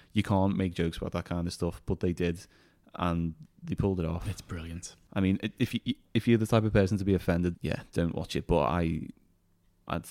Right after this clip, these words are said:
Speaker 1: I feel like you c-, don't really have the right to be offended by anything. It's
Speaker 2: No.
Speaker 1: ultimately it's a joke, and it's,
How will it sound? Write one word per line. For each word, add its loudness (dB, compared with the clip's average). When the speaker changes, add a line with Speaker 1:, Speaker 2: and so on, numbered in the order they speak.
Speaker 1:
I -10
feel 0
like -4
you -4
c-, -18
don't 0
really 2
have 0
the -2
right -2
to -2
be 2
offended 2
by 0
anything. 0
It's -2
Speaker 2:
No. 2
Speaker 1:
ultimately 0
it's -4
a -4
joke, 0
and -2
it's, -4